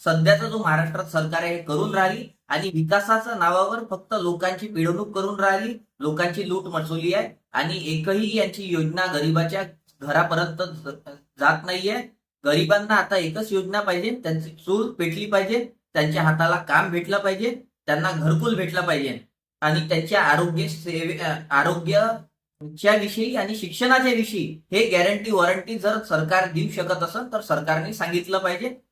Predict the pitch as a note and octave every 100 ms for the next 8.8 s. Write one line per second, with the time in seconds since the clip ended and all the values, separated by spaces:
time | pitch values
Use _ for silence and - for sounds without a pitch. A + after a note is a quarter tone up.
0 | _ - D#3 F#3+ E3+ F3+ F#3 F#3+ G3+ G#3
1 | - _ - E3+ F3 F#3 E3+ G3 A#3+ -
2 | _ D3+ D#3 D#3+ F#3 F3 F3+ E3+ G3 G3+
3 | G#3 - D#3+ D#3+ - _ _ _ _ _
4 | _ _ _ _ _ C#3 C3+ D3+ F#3+ F3
5 | F#3 G#3 F#3+ G3 F3 D#3+ F3 F3+ D#3 E3+
6 | D#3+ D#3 D#3+ - D#3+ D#3+ - D3 D3+ D#3+
7 | - F#3 F#3 C#3+ C#3 F3 - D#3+ E3+ F3+
8 | - - C#3+ D#3 F3 - -